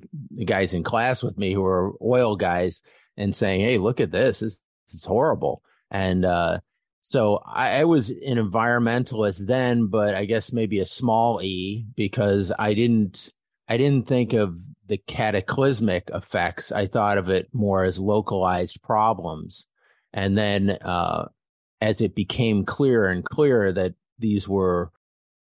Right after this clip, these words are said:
more serious planet systemic problems that, uh, could cause, you know, a,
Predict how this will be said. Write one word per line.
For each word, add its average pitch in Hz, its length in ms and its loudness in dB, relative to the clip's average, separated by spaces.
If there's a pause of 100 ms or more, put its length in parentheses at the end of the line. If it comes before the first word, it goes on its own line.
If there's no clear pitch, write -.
(340)
more 117 380 2
serious 110 720 2
planet 107 680 0
systemic 107 680 -2
problems 95 800 0
that, 90 380 2 (600)
uh, 85 440 -2
could 95 280 -2
cause, 92 800 0 (640)
you 107 120 0
know, - 260 -10 (120)
a, 101 120 -4